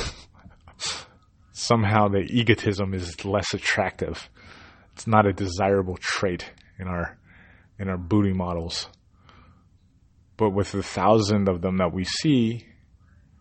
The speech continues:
like, which ones do you guys prefer? Do you like the quotes?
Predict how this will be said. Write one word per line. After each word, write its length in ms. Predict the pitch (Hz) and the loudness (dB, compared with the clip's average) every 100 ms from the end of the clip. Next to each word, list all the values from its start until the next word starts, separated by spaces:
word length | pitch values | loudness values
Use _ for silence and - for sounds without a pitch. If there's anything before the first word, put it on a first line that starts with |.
| _ - | _ -4
like, 160 | 110 98 | -2 4
which 240 | 139 - | 4 4
ones 420 | 151 156 147 117 | 2 4 4 2
do 100 | 107 | 0
you 300 | 107 101 120 | 0 2 2
guys 400 | 107 87 85 - | 4 2 0 -6
prefer? 500 | - 90 - 67 82 - - - | -8 -6 -4 -6 -8 -12 -20 -8
Do 80 | 98 | -2
you 80 | 98 | 0
like 180 | 90 | 0
the 80 | - | -4
quotes? 640 | - 120 113 110 - - | -2 4 4 4 -6 -8